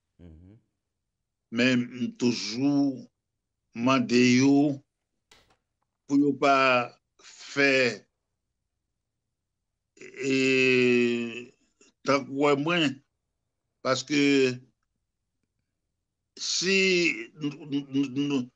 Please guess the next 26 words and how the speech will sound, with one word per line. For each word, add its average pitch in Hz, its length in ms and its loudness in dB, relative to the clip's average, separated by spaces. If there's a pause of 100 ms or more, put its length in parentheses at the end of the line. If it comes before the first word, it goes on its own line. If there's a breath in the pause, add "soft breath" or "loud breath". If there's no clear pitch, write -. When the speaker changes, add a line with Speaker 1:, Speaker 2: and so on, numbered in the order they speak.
(140)
Speaker 2:
nous 139 120 2
toujours 160 480 4
à 160 100 4
la 151 180 4
recherche, - 840 0 (1500)
mais 135 460 2
nous 135 160 -2
ka 139 380 4
jwenn 123 720 0 (480)
yon 143 240 0
moun 131 240 0
ki 131 160 -8
kapab 131 380 0 (200)
pi 190 200 0
bon 143 280 0
men 123 340 0
pase, 135 360 0
pase. 147 340 -2 (1500)
Speaker 1:
Mhm. 92 360 -20 (400)
Speaker 2:
Alors 135 320 4
que 139 140 4
moi-même, 135 720 2 (300)
c'est 143 220 -2
ça 143 180 0
m'a 139 180 2
cherché, 147 640 -4